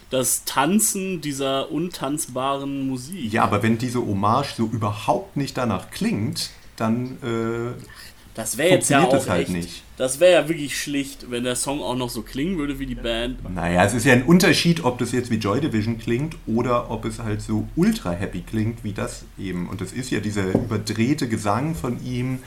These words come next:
Speaker 2: Es ist alles irgendwie hyperaktiv und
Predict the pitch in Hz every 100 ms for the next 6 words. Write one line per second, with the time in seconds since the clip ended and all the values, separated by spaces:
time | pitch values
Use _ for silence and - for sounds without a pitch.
0 | - - - 117 107 110 - 113 131 131
1 | 131 - - - 117 117 113 110 175 156
2 | - - - 170 214 220 - - - -
3 | - 123 123 120